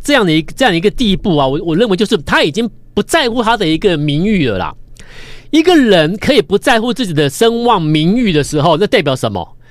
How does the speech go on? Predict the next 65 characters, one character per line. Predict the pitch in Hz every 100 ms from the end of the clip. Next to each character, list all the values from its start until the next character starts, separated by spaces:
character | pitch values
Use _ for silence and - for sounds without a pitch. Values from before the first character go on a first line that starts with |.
| -
他 | 220
什 | -
么 | 151
都 | 156
不 | 202
会 | 185
在 | 170 165
乎， |
他 | 175
会 | 175
在 | 175 156
乎 | 156
你 | 135
吗？ | 95 101 107 - - - - - - - - - - - -
他 | 349
只 | 254
在 | 247 277
乎 | 220
那 | 247
个 | 214
利， | 190 320 240 131 - - - - - - - - -
你 | -
懂 | 277 392
吗？ | 403 415 - - -
一 | - 320
个， | 339 233 -
一 | 269
个 | 302 302
分 | - 285
析 | 294
师 | 277
如 | 277 254
果 | -
只 | - 165
在 | 294 254
乎 | 208
的 | 180
只 | 185
是 |
他 | 226
的 | 202
利， | 214 254
他 | 247
连 | 240 208
自 | 294
己 | 214
的， | 165 160 165 170
的 | 180
一 | 226
个 | 240
名 | 190 175 170 175 175 208
誉 | 262 294 170 - - - -
都 | 277
可 | 277 233
以 |
牺 | 180 - 254
牲 | 262 262
掉， | 285 175 - - - - - - - - -
他 | - 269
会 |
在 | 262 254
乎 | 240
客 | - 220
户 | 214 196
吗？ | 160 147